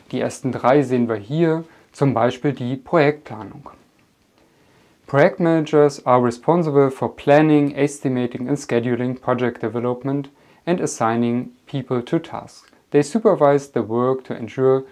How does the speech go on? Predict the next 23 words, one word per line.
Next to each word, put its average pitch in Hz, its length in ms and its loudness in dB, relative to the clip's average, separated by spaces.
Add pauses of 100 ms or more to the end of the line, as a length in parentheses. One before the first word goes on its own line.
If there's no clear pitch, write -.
(140)
that 156 160 2
it 135 60 -2
is 117 140 -8
carried 139 380 0
out 120 280 -2
to 120 100 -6
required 110 480 -4
standards 147 500 0
and 165 180 -2
they 131 80 2
monitor 123 480 -4
progress 110 580 -6
to 131 100 -8
check - 360 -12 (300)
that 143 140 -2
the 143 80 0
development 110 640 -4
is - 160 -16
on 139 220 -4
time 101 420 -8 (640)
and 143 200 -4
within 120 320 -4
budget. - 480 -8